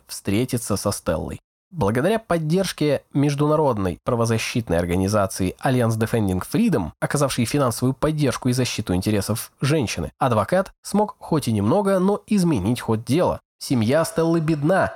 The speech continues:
и они не смогли самостоятельно нанять хорошего юриста для своей дочери.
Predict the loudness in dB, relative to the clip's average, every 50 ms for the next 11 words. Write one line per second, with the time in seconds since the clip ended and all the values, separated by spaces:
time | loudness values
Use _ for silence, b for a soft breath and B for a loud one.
0 | -4 -2 0 0 2 2 2 2 2 0 2 0 0 2 2 0 0 0 0 0
1 | 0 0 0 0 0 0 2 2 2 2 2 2 2 2 0 0 0 0 0 0
2 | 0 0 0 2 2 2 2 2 0 0 -2 -2 0 0 0 0 0 0 2 2
3 | 0 0 0 -2 -4 -6 -6